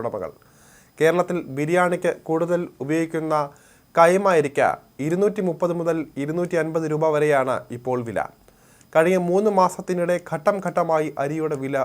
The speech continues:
ഉയർന്നു വരികയാണ്. മുൻപ് കിലോയ്ക്ക് നൂറും നൂറ്റിപ്പത്തും നൂറ്റിപ്പതിനഞ്ച് രൂപയ്ക്കും കിട്ടിക്കൊണ്ടിരുന്ന അരിക്കാണ് ഇപ്പോൾ ഇരട്ടി വിലയായിരിക്കുന്നത്. കിലോയ്ക്ക് നൂറ്റിപ്പത്ത് രൂപ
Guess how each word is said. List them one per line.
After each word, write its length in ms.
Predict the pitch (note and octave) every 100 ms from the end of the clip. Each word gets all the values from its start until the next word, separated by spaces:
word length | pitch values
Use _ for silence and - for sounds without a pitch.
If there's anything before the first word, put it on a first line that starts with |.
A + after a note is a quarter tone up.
| - B2
ഉയർന്നു 280 | C3+ C3+ C3
വരികയാണ്. 500 | A#2 A#2 A2+ F2+ - - _ _ _ _ -
മുൻപ് 240 | D#3+ F3 G3 G3
കിലോയ്ക്ക് 420 | G3+ F#3 F#3 F#3 F3 - D3
നൂറും 280 | F3 F#3+ F#3+ -
നൂറ്റിപ്പത്തും 580 | D#3 E3+ G3 F#3 F#3 E3+ E3+ C#3+
നൂറ്റിപ്പതിനഞ്ച് 540 | E3 F3+ F3+ F3 E3
രൂപയ്ക്കും 300 | E3+ E3 E3 D#3
കിട്ടിക്കൊണ്ടിരുന്ന 640 | D#3 D3+ D3+ E3 D#3 D#3 D3+ D3
അരിക്കാണ് 440 | C#3 D3+ D3+ C#3 G2 - _ _ _ _ D3
ഇപ്പോൾ 220 | D#3 D#3 D3 - C#3
ഇരട്ടി 340 | D#3+ D#3 E3 C3+
വിലയായിരിക്കുന്നത്. 720 | C#3 C3+ A#2 A2+ A2+ F#2+ E2+ - _ _ _
കിലോയ്ക്ക് 380 | E3 F#3+ G#3 G#3 G#3 D#3+
നൂറ്റിപ്പത്ത് 540 | F3+ G#3+ G3+ G3 G#3+
രൂപ 140 | G3